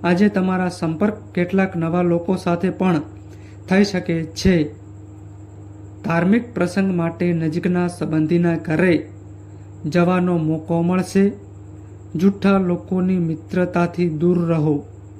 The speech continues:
કારણ કે તેનાથી નુકસાન સિવાય બીજું કંઈ નહીં થાય.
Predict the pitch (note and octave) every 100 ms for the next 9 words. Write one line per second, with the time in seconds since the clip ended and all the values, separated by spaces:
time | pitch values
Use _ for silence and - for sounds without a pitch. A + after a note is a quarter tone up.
0 | - - - - F#3 G3 G3 E3+ D3+ -
1 | - - - - F#3 F3+ E3+ F3 D#3 D#3
2 | - F#3+ G3 G3+ - - E3+ F3+ D#3 -
3 | - - - - - - - F3+ G3 F#3
4 | F#3+ F#3 F3 D#3+ D3+ D3+ D#3+ D3